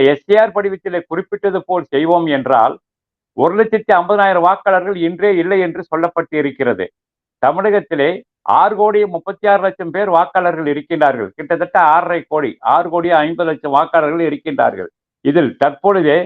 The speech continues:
ஒரு ஒன்றரை லட்சம் வாக்காளர்கள் இல்லை என்று சொல்லப்படுகிறது என்றால், எஸ் ஏ ஆர் படிவத்தின் மூலமாக ஃபில் அப் செய்து, அதாவது ப-, படிவங்களை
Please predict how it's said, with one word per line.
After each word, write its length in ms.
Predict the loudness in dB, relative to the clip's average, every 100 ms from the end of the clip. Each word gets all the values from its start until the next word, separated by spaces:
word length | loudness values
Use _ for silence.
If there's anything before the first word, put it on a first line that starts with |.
| -4 _ _ -2
ஒரு 220 | 2 4
ஒன்றரை 320 | 2 2 2 0
லட்சம் 300 | 0 0 0
வாக்காளர்கள் 500 | 0 -2 -2 -4 -4
இல்லை 180 | 0 0 0
என்று 220 | -6 -6 -2
சொல்லப்படுகிறது 640 | -2 -2 -4 -2 -2 -2 -2
என்றால், 360 | 2 2 2 -2 _ _ _ _
எஸ் 260 | -2 -2 2
ஏ 60 | 2
ஆர் 200 | 2 -2
படிவத்தின் 480 | -4 -6 -6 -4
மூலமாக 720 | -2 0 2 0 2 2 0 -4 _ _ _ _
ஃபில் 200 | -4 0 0
அப் 120 | 0
செய்து, 260 | 2 4 2
அதாவது 320 | 2 2 2 -2 -2
ப-, 180 | -4 -2
படிவங்களை 520 | -4 -2 -2 -2 -2